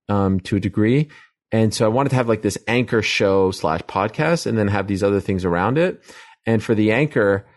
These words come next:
I kept, like, trying to ask people questions and figure things out. And it was all what I had at M M A Fighting. All right, what's the studio? What's the personnel? What's the platform? Blah, blah, blah, blah.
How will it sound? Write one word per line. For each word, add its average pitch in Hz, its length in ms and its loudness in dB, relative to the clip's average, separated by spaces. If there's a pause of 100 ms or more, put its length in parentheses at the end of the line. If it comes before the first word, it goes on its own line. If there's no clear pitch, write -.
(380)
I 117 100 0
kept, 131 340 -2
like, 110 180 2
trying 113 260 0
to 101 400 0 (920)
ask 104 240 -2
people 87 180 -6
questions 139 520 0
and 98 120 0
figure 101 280 -2
things 104 240 -2
out. 135 260 0 (300)
And 139 100 2
it 147 60 2
was 143 180 0
all 170 720 0
what 131 200 0
I 123 80 0
had 123 320 0
at 110 120 2
M 107 120 0
M 101 60 -2
A 98 60 0
Fighting. 80 420 -2
All 95 80 -2
right, 92 120 2
what's 92 240 -4
the 107 60 -8
studio? 107 480 2
What's 101 220 -2
the 95 60 -6
personnel? 101 760 0
What's 95 240 -4
the 87 80 -8
platform? 98 640 -2
Blah, 92 120 0
blah, 87 140 -6
blah, 90 160 0
blah. 98 360 0